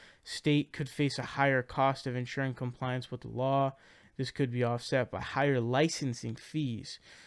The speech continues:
So state and local governments could save millions per year in reduced patient care costs. So I, I think this is essentially a way to make it so that dialysis is cheaper for the people. And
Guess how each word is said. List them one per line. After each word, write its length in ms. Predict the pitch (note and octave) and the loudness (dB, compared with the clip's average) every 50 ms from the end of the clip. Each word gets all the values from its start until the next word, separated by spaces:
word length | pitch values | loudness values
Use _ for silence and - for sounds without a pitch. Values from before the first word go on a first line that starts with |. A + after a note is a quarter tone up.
| - - - | -20 -20 -8
So 440 | - - F#3+ F#3 F3+ F3+ F#3 - - | 2 8 10 10 10 10 8 4 2
state 420 | - - - - A3 A#3+ C4 B3 - - | -4 -6 0 4 6 6 6 6 4 4
and 160 | F#3 E3+ E3+ | 4 6 6
local 240 | F3+ F#3 F3+ E3+ D3 | 6 4 4 2 2
governments 500 | C#3+ D3 D3+ C#3 C#3 C#3 C3+ B2+ - - | 4 4 4 4 2 0 -2 -2 -2 -2
could 160 | - C3+ - | -4 -4 -2
save 280 | - - C#3+ C3+ B2+ | 0 0 0 0 2
millions 420 | C3 C3 C3+ C#3 C#3 C#3 C#3 C3 - | 0 0 2 2 2 2 2 0 -2
per 160 | - - B2+ | -6 -6 -6
year 440 | B2 A#2+ B2+ C3 B2 A#2+ B2+ B2 - _ _ - - - - _ - | -4 -2 0 0 0 0 0 -2 -6 _ _ -20 -20 -20 -20 _ -4
in 180 | D#3+ C#3 C3+ | 0 0 2
reduced 480 | C3 C3 B2 B2 C3+ C3+ C3+ B2+ - - | 2 0 0 0 2 2 0 0 -2 -6
patient 440 | - - C#3 C3+ - - B2 A2+ - | -6 -2 -2 -2 -2 -2 -4 -4 -4
care 240 | - - B2 B2 A#2 | -4 -2 -2 -2 -2
costs. 400 | - - G#2+ F2 F2+ - - - | -2 -2 0 0 0 -2 -2 0
So 300 | F#3 F3+ F3 F3 E3+ - _ - - - - - - _ _ _ - | 4 6 6 6 4 2 _ -20 -20 -20 -20 -20 -20 _ _ _ 2
I, 400 | G3 G3 G3+ G3+ G#3 G3+ F#3+ - _ - | 4 6 8 8 6 6 4 0 _ 2
I 100 | G3 F#3 | 2 2
think 320 | F#3 - C4+ C4+ A#3 A#3 | 2 2 0 0 0 0
this 220 | - A#3+ A#3 - A#3+ | 0 -2 0 0 0
is 160 | A#3 F#3+ F3+ | -2 0 0
essentially 800 | D#3 - - F3+ F3 F3 E3+ - F#3 E3+ F3 F3 F3 F3 E3 - - | -2 0 4 4 4 4 2 0 0 2 2 2 2 0 -2 -2 -4
a 80 | D#3 C#3 | -4 -4
way 340 | B2+ C3 C3 C3 C#3 C#3 | -2 0 0 2 2 0
to 240 | C#3 - - C3+ C3 | 0 -2 -4 -4 -4
make 240 | B2 B2+ C3 C3 - | -2 -2 -4 -4 -4
it 80 | C#3+ C#3 | -6 -6
so 120 | - C#3+ | -6 -2
that 200 | B2 B2+ A#2+ A#2 | 0 0 0 0
dialysis 680 | B2+ B2 A#2+ B2 B2+ B2+ C3 C3+ C3+ - C3+ B2+ - | 2 2 4 4 4 4 2 0 -2 -4 -8 -8 -6
is 240 | C3 C3 B2+ - - _ _ _ _ _ _ _ _ | -6 -6 -6 -8 -12 _ _ _ _ _ _ _ _
cheaper 380 | - - C#3+ C#3 B2 C3+ D3 C#3 | -10 -6 -4 -4 -2 0 -2 -2
for 180 | - - C3+ | 0 -2 -2
the 120 | A#2+ A#2+ A2+ | -2 -2 -4
people. 540 | - B2 B2 B2+ - C#3 C#3+ D3 D3 C#3+ _ _ _ - _ _ _ _ - G4 | -4 -4 -6 -4 0 0 0 0 0 -2 _ _ _ -20 _ _ _ _ -8 -4
And 480 | D3+ C#3+ C3+ C3 C3 B2+ C3 B2+ - | 0 0 2 2 2 0 -2 -4 -6